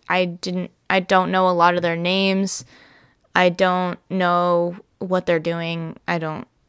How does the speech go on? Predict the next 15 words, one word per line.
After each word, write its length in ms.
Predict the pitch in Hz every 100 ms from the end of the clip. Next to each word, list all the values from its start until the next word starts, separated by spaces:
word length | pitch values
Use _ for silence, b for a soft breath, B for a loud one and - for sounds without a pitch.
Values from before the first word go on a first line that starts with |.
| _ -
I 80 |
just 180 | 175 170
don't 200 | 160 - -
know 180 | 160 139
the 120 | 117
things. 420 | 180 113 - - - B B B B -
Um, 440 | 175 156 156 170 - -
but 260 | 196 185 -
I've 280 | 220 208
been, 300 | - 302 302
like, 400 | 269 247 208 - _ _ _ _ _
keeping 480 | - 254 240 247 233
up 160 | 220 214
a 40 |
l-, 480 | 190 185 185 190